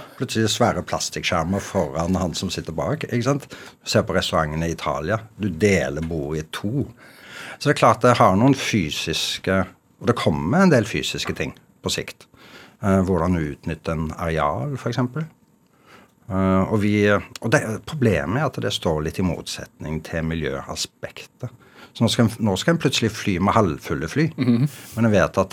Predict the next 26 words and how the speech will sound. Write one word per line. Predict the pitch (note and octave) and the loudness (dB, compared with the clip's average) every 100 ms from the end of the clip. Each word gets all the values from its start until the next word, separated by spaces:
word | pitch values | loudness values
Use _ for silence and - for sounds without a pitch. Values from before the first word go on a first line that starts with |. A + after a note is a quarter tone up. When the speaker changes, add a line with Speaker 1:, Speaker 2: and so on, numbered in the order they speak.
| A2+ | 2
Speaker 1:
det | G2 F#2+ | 4 4
øker | F#2 C#2 E2 | 2 2 -2
C | - | -2
O | E2+ | -2
to-fotavtrykket | F#2 E2 D#2+ - D#2+ - - F2 | -2 -4 -6 -4 -4 -4 -6 -4
til | G2 | 0
hver | F2 D2+ - - _ - | 2 2 -2 -14 _ 0
eneste | G#2+ D2+ B1+ - - | 2 2 -2 -8 -8
passasjer, | - F2 G2 - E3+ C3 | -4 -2 -2 -2 -2 -4
ikke | - | -8
sant? | A#2+ - - _ _ - - - | -10 -12 -20 _ _ -20 -18 -8
Så | - | 2
det, | D3 - | 2 2
det | B2 D3 | 4 6
er | |
noen | C#3 C3+ | 8 8
sånne, | C3 B2 F2 | 6 6 4
vi | B2+ | 0
står | - C#3+ B2 | 2 2 4
overfor | A2 A#2 | 4 4
noen | A#2+ A#2 A2 | 4 4 6
dilemmaer | B2 A2+ D3+ C#3+ F#2 | 4 4 2 2 2
som | - G#2+ | 2 2
handler | A2 F#2 | 2 4
om | F#2+ | 4
miljø, | G2 G2+ G#2 | 4 4 4